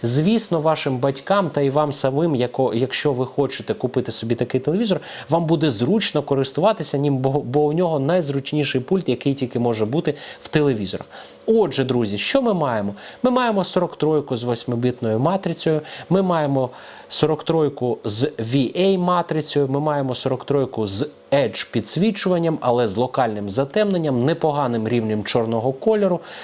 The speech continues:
Зараз перейдемо до кута перегляду. Що тут з кутом перегляду у нас?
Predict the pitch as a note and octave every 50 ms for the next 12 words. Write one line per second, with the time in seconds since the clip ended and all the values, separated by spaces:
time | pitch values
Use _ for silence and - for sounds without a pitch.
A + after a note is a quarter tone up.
0 | - - - - - A2+ A#2 D3+ E3 D3+ C#3+ B2+ - - - A#2+ A2+ A#2+ B2 B2+
1 | G3 G3+ G3 F#3 D#3 A#2+ G#2 G#2 E3+ G3 F#3+ - C3+ B2+ - - C#3 C#3 C3+ -
2 | - B2+ B2 A#2+ A2 A2 G#2+ G2 G2 G2 G2 F#2 G2 F#2+ - - - F#3 F#3+ F#3
3 | E3 - - - - A#2 A2 - B2+ B2+ B2 A#2 - A#2+ A2+ A2 G2 G2 F#2+ F2+
4 | G2 G2+ G2 G2 G2 G2 G2 - -